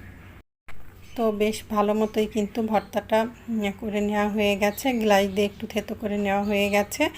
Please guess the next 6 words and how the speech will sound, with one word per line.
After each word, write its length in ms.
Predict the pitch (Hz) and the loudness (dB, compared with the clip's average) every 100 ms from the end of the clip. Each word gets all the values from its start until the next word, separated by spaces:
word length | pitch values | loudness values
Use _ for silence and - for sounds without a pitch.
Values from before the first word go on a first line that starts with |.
| - - - - | -10 -12 -12 -6
এখন 320 | 202 - 240 233 - | -6 -4 -2 -2 0
আমি 200 | 202 196 | 0 2
আমার 200 | 185 190 | 2 0
রেসিপির 440 | 190 190 226 285 294 | -2 -4 -6 -6 -2
পরের 260 | 196 180 185 | -2 -2 -6
স্টেপে 380 | - - 208 | -8 -6 -2